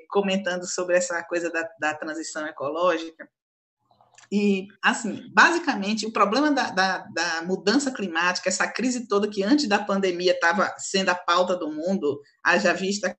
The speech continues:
aquela garota Greta Thunberg que foi pra Conferência do Clima, lá na onu, aquela confusão toda, uma boa confusão, por sinal,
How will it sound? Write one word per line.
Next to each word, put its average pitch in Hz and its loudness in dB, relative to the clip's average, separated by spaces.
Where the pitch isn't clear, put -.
aquela 170 0
garota 160 0
Greta 160 -2
Thunberg 160 -2
que 165 -8
foi 175 -2
pra 160 -4
Conferência 165 -6
do 165 -10
Clima, 170 -4
lá 156 -2
na 156 -2
onu, 170 -2
aquela 156 -4
confusão 170 -8
toda, 190 -2
uma 175 2
boa 196 8
confusão, 190 4
por 202 0
sinal, 170 6